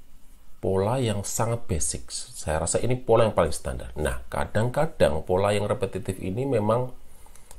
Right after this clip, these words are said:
memiliki keunggulannya tersendiri, yaitu mudah diterapkan. Ya, kita sebagai desainer pasti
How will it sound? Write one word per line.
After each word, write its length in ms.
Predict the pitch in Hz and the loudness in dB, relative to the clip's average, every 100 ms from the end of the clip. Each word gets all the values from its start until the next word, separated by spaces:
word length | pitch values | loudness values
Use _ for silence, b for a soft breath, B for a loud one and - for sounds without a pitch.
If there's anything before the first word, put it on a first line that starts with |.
| - | -4
memiliki 840 | 95 98 98 95 92 - - 104 | -2 0 2 2 0 -2 -4 -4
keunggulannya 680 | - 101 92 87 85 87 87 | -2 0 2 4 4 4 2
tersendiri, 480 | 90 - 73 73 73 | 0 0 0 -4 -4
yaitu 340 | 69 - - | -4 -6 -4
mudah 480 | 101 104 101 78 - | 0 0 2 0 0
diterapkan. 640 | - - - - - - | -4 -4 -4 -4 -6 -6
Ya, 160 | - - | -4 -4
kita 240 | - 95 | -2 -4
sebagai 260 | - 73 - | -2 -6 -6
desainer 480 | - 65 64 - - | -4 -2 0 0 0
pasti 460 | - - 104 - | -4 -4 -4 -4